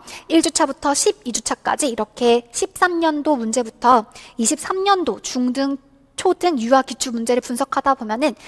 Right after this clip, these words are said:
조금씩 약간 양이 줄어들 수 있겠어요. 그래서 처음에는 좀 시간이 오래 걸리는 듯 하지만 이게 누적되다 보면은 점점 사실 기출 문제는 나왔던 게 또 나오는 거잖아요. 점점 겹치는 문제들이 생기면서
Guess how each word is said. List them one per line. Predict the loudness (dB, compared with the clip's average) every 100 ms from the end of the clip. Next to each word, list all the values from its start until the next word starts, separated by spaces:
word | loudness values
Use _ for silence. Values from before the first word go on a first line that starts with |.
| -8
조금씩 | -8 -2 -2 -2 -2
약간 | -4 0 0
양이 | 0 -2 -2
줄어들 | 0 0 0 -2
수 | -4
있겠어요. | -8 -10 -6 -8 -8 _
그래서 | -14
처음에는 | -4 2 4 6 2 0 -8
좀 | -4 -2
시간이 | 2 2 0
오래 | 0 2 2
걸리는 | 2 0 0 0
듯 | -4
하지만 | -6 -2 -2 0 4 4 2 -4 -20 -8
이게 | -6
누적되다 | 0 -2 0 0 0
보면은 | 0 -6 -6 -8
점점 | -6 -2 -2 -4 -14 -20
사실 | 2 2 4 2
기출 | 2 -4 -2
문제는 | 0 0 -2
나왔던 | 0 0 0 -4
게 | 0
또 | 2
나오는 | 4 2 -2
거잖아요. | -4 -6 -6 -6 -8
점점 | -10 -8 -4 -4
겹치는 | 0 -2 -2 -4 -2
문제들이 | 0 0 2 0
생기면서 | 0 -2 -4 4 4